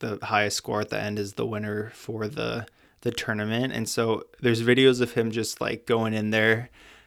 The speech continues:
Tournament's already started, right? And he'll end up in third place, or him winning tournaments, him going undefeated, him winning, like, many games in a row. And it's funny because he uses,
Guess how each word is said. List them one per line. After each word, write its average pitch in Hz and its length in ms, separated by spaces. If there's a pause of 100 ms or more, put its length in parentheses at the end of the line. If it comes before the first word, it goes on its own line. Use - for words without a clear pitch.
(120)
Tournament's 123 480
already 117 280
started, 110 440
right? 110 220
And 110 180
he'll 110 200
end 107 120
up 110 140
in 110 120
third 107 360
place, 107 480
or 113 80
him 110 200
winning 104 280
tournaments, 107 560
him 110 220
going 107 480 (160)
undefeated, 113 720
him 113 160
winning, 113 220
like, 107 180
many 110 240
games 110 300
in 104 100
a 101 60
row. 104 480
And 101 400 (120)
it's 113 160
funny 113 280
because 117 340
he 120 80
uses, 107 960